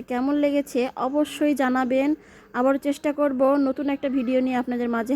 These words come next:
হাজির হওয়ার। সবাই ভালো থাকবেন এবং সুস্থ থাকবেন, আমার পাশে থাকবেন।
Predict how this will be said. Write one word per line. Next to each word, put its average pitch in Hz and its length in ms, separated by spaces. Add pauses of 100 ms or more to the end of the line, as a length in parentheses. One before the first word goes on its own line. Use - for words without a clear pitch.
হাজির 269 300
হওয়ার। 202 260 (420)
সবাই 285 200 (120)
ভালো 269 140 (120)
থাকবেন 285 340 (100)
এবং 247 140 (120)
সুস্থ - 180 (160)
থাকবেন, 277 380 (640)
আমার 254 260
পাশে 294 200 (140)
থাকবেন। 220 380